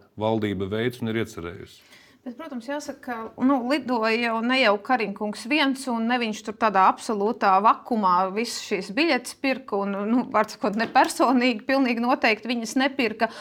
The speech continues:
Speaker 2: Un tāpat mēs saprotam, ka tur ir Siliņas kundze diezgan tuvu visu laiku bijusi, ā, birojā un kā parlamentārā sekretārē. Un, nu, var sakot, visa jau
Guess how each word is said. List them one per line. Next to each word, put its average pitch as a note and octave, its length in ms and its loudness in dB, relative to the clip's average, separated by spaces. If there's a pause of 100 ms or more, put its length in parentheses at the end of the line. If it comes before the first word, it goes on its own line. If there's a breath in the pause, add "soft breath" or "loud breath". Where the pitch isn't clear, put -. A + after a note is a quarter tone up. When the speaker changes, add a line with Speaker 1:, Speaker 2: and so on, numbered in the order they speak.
(220 loud breath)
Speaker 2:
Un A3 240 -2
tāpat G#3 320 -2
mēs F#3+ 220 -6
saprotam, F#3+ 260 -6
ka F#3 80 -10
tur F#3 220 -6
ir F#3 80 -10
Siliņas C4+ 420 0
kundze A3+ 240 0
diezgan A3+ 460 0
tuvu A#3+ 320 2
visu B3 180 -6
laiku A#3+ 400 4
bijusi, G#3+ 600 0 (260 loud breath)
ā, G3 160 0 (160)
birojā G#3+ 540 4 (180)
un G3+ 80 0
kā G3+ 240 0
parlamentārā A3 720 2
sekretārē. G#3 800 2 (180)
Un, A#3 160 -2
nu, - 320 -2
var D4+ 80 6
sakot, C#4+ 320 -2
visa E4+ 320 2
jau G3+ 160 4